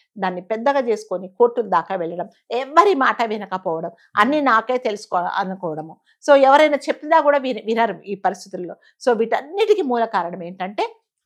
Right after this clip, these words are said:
Speaker 1: ఇద్దరి మధ్యలో మళ్ళీ మళ్ళీ చెప్పేదంటే అండర్‌స్టాండింగ్
Speaker 2: Hmm.
Speaker 1: లేకపోవడం, ఈగో ప్రాబ్లం. నువ్వు చెప్తే నేను ఎందుకు వినాలి, నేను చెప్తే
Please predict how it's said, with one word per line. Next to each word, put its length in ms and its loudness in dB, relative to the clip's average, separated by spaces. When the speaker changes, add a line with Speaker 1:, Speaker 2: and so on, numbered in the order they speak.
Speaker 1:
ఇద్దరి 360 0
మధ్యలో 340 -2
మళ్ళీ 260 -2
మళ్ళీ 240 0
చెప్పేదంటే 500 -8
అండర్‌స్టాండింగ్ 640 -8
Speaker 2:
Hmm. 60 -8
Speaker 1:
లేకపోవడం, 400 -8
ఈగో 180 6
ప్రాబ్లం. 260 -2
నువ్వు 220 2
చెప్తే 220 2
నేను 180 2
ఎందుకు 240 -8
వినాలి, 280 -4
నేను 200 2
చెప్తే 220 0